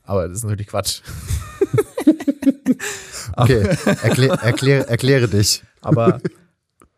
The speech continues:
Speaker 1: die Deep Tier Plyos, so wie wir die in dem Programm machen, oder wie, wie, wie, wo man Leute in sehr viel Triple Flexion haben kann, ist eine sehr geringe Range,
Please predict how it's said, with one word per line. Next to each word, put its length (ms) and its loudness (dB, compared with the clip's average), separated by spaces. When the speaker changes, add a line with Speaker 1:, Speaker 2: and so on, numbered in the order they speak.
Speaker 1:
die 180 0
Deep 160 0
Tier 120 2
Plyos, 380 -2
so 140 -6
wie 120 -6
wir 140 0
die 260 -4
in 180 -6
dem 100 -6
Programm 320 -4
machen, 440 -6
oder 180 -4
wie, 140 -8
wie, 240 -8
wie, 580 -6
wo 120 4
man 160 2
Leute 360 -4
in 220 0
sehr 240 -2
viel 240 -8
Triple 240 -10
Flexion 480 -6
haben 340 -6
kann, 380 -8
ist 160 -8
eine 160 -6
sehr 200 -4
geringe 320 -6
Range, 300 -2